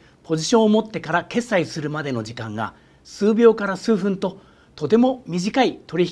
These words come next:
引をされる方に選ばれている会社でございます。業界の中では、えー、数少ないスキャルピングオーケーであること、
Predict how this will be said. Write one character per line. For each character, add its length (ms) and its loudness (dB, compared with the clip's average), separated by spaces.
引 60 -8
を 40 -6
さ 140 -8
れ 100 -2
る 60 -10
方 240 -6
に 240 -6
選 180 -4
ば 100 -6
れ 60 -6
て 140 -8
い 60 -4
る 60 -6
会 200 -8
社 100 -10
で 260 -8
ご 120 -16
ざ 100 -14
い 60 -16
ま 80 -18
す。 180 -20
業 180 2
界 160 0
の 80 4
中 200 -2
で 100 -8
は、 180 -4
え 140 -14
ー、 20 -14
数 280 0
少 220 -6
な 100 2
い 140 -6
ス 120 -20
キ 80 -4
ャ 40 2
ル 100 -2
ピ 140 0
ン 100 4
グ 260 2
オ 140 2
ー 40 -2
ケ 120 -8
ー 40 -6
で 100 -8
あ 40 -8
る 60 -12
こ 100 -16
と、 140 -16